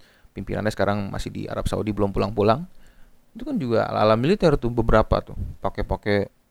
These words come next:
seragam militer tapi putih-putih dari atas sampai bawah, sampai baretnya juga putih. Nah, kalau udah kehujanan tuh mungkin nyeplak singlet gitu kelihatan gitu ya. Nggak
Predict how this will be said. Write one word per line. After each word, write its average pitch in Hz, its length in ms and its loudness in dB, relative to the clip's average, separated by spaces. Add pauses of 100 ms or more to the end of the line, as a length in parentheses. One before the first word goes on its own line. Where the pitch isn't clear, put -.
(180)
seragam 107 520 2
militer 107 280 4
tapi 196 200 4
putih-putih 170 600 6
dari 117 160 6
atas 160 160 0
sampai 143 160 0
bawah, 139 480 2
sampai 113 160 0
baretnya 113 320 4
juga 123 160 4
putih. 135 320 0 (920)
Nah, - 320 -14 (680)
kalau 110 480 8
udah 113 320 8
kehujanan 117 640 4
tuh 180 80 -2
mungkin 143 280 -2
nyeplak 143 280 2
singlet 165 320 2
gitu 139 200 -4
kelihatan 135 480 0
gitu 135 120 -2
ya. 120 160 2 (1200)
Nggak 101 140 -2